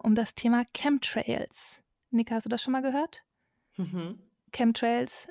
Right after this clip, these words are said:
Speaker 1: ähm, ja, da ist es nämlich so, das sind ja diese Kondensstreifen am Himmel, die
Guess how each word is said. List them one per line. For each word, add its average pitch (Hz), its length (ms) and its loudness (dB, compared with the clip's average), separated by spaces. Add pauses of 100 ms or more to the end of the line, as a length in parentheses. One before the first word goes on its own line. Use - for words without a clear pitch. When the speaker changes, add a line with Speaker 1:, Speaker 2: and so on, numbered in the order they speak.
(120)
Speaker 1:
ähm, 233 460 4 (260)
ja, 220 380 2 (560)
da 233 180 4
ist - 240 -2
es - 160 -8
nämlich 220 300 4
so, 233 180 0
das 233 140 2
sind 226 160 2
ja 240 100 2
diese 214 300 4
Kondensstreifen 233 880 2
am 220 100 8
Himmel, 214 460 6
die 208 300 0